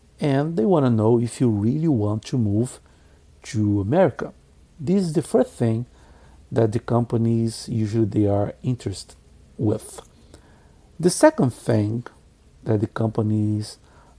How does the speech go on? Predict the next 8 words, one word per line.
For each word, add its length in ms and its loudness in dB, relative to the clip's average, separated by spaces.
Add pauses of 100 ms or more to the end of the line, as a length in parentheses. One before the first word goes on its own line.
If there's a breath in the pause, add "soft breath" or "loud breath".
um, 440 0
wanna 340 0
know, 340 -4 (1120)
they 200 4
also 340 4
want 280 4
to 100 -2
know 300 -4